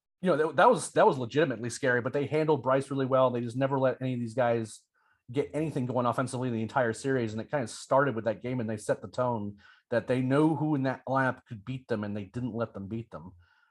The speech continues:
Um, overall, like, and I'm with you. It's like, as soon as I saw that, that they won that game, you just start looking, you know, like, I just don't see, like, the, the, the path that the Phillies are gonna have to take is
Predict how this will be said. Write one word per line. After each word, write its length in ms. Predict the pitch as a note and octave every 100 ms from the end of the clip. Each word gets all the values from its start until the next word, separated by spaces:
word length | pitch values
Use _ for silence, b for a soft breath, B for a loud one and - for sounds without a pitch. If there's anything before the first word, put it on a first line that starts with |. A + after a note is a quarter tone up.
| _
Um, 460 | G#2+ G#2+ G2+ G2 G2 - _ _ _
overall, 320 | - D#3 D3+ C3+
like, 140 | C3 C3 -
and 160 | E3 E3
I'm 140 | F#3
with 180 | E3+ G#2+
you. 240 | C3 A#2
It's 100 | G#2+
like, 120 | B2+ A2+
as 80 |
soon 200 | - G3+
as 100 | F#3
I 100 | D3+
saw 240 | D3+ E3+ C#3+
that, 160 | B2
that 200 | A2 A#2+ -
they 260 | B2+ A2+ B2+
won 280 | A#2 C3 G2+
that 260 | G#2+ A2
game, 380 | A2+ A#2+ B2+ C#3 _ _ _ _ _
you 80 | B2+
just 140 | C3+
start 200 | E3+ C3+
looking, 280 | A#2+ C3 A#2+
you 60 | A2+
know, 60 |
like, 200 | A2 - -
I 120 | D3+
just 140 | -
don't 140 | A2+ G#2+
see, 260 | A2+ G2 G2+
like, 180 | G#2+ -
the, 100 | F#2
the, 100 | G#2+ A#2+ _ _ _
the 100 | B2+
path 300 | A#2 - D#3
that 100 | D3+
the 60 | C3+
Phillies 260 | - C3+ B2
are 60 |
gonna 140 | A#2 A2+
have 120 | A#2+
to 60 |
take 400 | - C3 A#2+ - _ _ _ _ _ _
is 280 | A2+ G2+